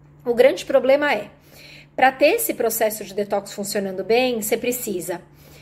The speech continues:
dar suporte a ele. Então, você precisa de alguns nutrientes específicos que estimulam esse processo de detox, fazem a coisa funcionar direito. Então, você precisa de alguns antioxidantes, algumas vitaminas, alguns minerais que estão relacionados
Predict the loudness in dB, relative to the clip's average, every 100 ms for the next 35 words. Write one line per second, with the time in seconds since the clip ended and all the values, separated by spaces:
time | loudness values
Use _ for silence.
0 | -20 -20 -20 2 2 2 -2 2 6 6
1 | 4 0 0 0 0 -4 -8 -6 -8 -4
2 | -4 0 -2 -2 -4 -6 -2 -4 -2 -8
3 | -8 -2 -2 -2 -6 -10 -10 -6 -6 -6
4 | -6 -8 -6 -2 2 2 2 -2 -4 -4
5 | -4 -4 -6 -8 -6 -6 -6 -8 -2 -2
6 | -2 -8 -12 -18 -20 -20 -6 0 2 2
7 | -2 -2 -4 -6 -6 -4 -4 -4 -6 -8
8 | -10 -4 -4 -4 -20 -20 -20 -20 _ -20
9 | -20 -20 -20 -20 -8 -2 0 0 0 0
10 | 0 -4 -4 -8 -4 4 4 4 0 -4
11 | -6 -8 -10 -12 -20 -20 -8 -6 -4 -4
12 | -2 0 0 2 0 0 0 -2 -2 -2
13 | -2 2 2 0 -4 -6 0 0 2 0
14 | 0 0 -2 -2 -4 -2 -2 -4 -10